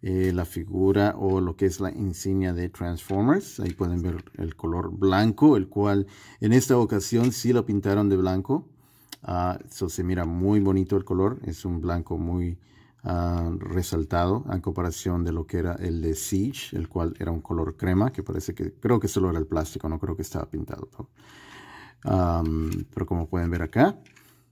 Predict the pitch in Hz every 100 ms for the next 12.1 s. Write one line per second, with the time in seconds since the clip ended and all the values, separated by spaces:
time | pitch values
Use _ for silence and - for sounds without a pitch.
0 | _ _ _ _ _ _ _ _ _ _
1 | - 82 - 87 82 85 92 117 135 151
2 | 151 - - - 92 - 82 - - 87
3 | 82 80 78 85 80 90 82 - 80 95
4 | 131 143 147 143 135 - 80 98 95 101
5 | 127 151 - _ - _ - 87 87 85
6 | - 87 82 85 90 85 90 95 90 90
7 | 85 85 87 143 185 - _ - 90 87
8 | - - 87 82 85 90 120 135 147 147
9 | 104 104 135 185 185 180 170 - _ _
10 | - 185 190 170 127 107 101 95 87 80
11 | 80 - - 98 - 95 92 87 78 76